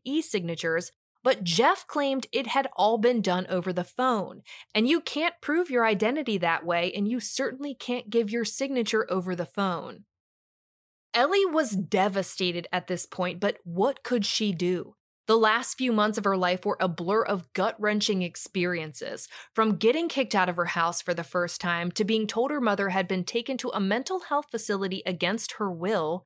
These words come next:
not being able to visit her mother or so much as even speak to her,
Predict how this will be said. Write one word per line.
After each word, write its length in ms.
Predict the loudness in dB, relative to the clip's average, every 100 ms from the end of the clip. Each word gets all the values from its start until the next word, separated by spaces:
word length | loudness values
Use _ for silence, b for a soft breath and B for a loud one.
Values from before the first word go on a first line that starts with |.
| _ _ _ -2
not 240 | 2 2
being 220 | 2 2
able 180 | 2 4
to 100 | 2
visit 360 | 2 0 0 -2
her 180 | -2 0
mother 300 | 2 0 0
or 180 | 0
so 240 | 0 0 0
much 260 | -2 -2
as 140 | -4 -6
even 320 | -6 -2 0
speak 460 | 0 -2 -4 -8 -6
to 120 | -6
her, 360 | -4 -4 -4